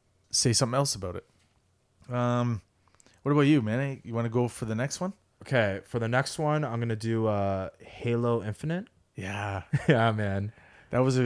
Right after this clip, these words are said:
Speaker 1: that was a cool announcement too, a cool trailer.
Speaker 2: Yeah, that looked really good, and it made me wanna buy an <laughs> Xbox again.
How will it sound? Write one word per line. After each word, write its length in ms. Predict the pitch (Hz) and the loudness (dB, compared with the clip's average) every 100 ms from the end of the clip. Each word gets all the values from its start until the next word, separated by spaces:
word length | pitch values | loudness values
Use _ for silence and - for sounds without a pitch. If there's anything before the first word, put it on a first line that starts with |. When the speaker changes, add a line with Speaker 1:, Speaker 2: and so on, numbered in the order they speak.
| 120 | 0
Speaker 1:
that 100 | 120 | 0
was 120 | 131 | -2
a 40 | 123 | -4
cool 300 | - 131 120 | -4 -2 0
announcement 440 | 110 107 - 101 | 0 -4 -6 -10
too, 180 | - 110 | -6 -6
a 20 | |
cool 240 | 95 113 107 | -6 -8 -8
trailer. 400 | - 110 101 90 _ _ _ - | -6 -4 -4 -6 _ _ _ -6
Speaker 2:
Yeah, 220 | 113 101 | 0 2
that 140 | 101 104 | 2 0
looked 240 | 104 - | -4 -4
really 300 | 101 101 98 | 0 0 0
good, 380 | 87 95 95 92 | 0 0 0 -2
and 520 | - 98 95 92 90 - - - - | -4 -2 -2 -2 -6 -10 -14 -18 -8
it 220 | 107 101 _ - | -4 -4 _ -10
made 280 | 113 104 101 | -4 -2 0
me 100 | 101 | 0
wanna 260 | 98 98 95 | 0 -2 -2
buy 300 | 98 95 98 | 0 0 0
an 120 | 95 | -2
<laughs> 100 | 92 | -4
Xbox 500 | - - 127 - - | -2 4 4 4 2
again. 420 | 127 127 127 131 | 2 4 4 2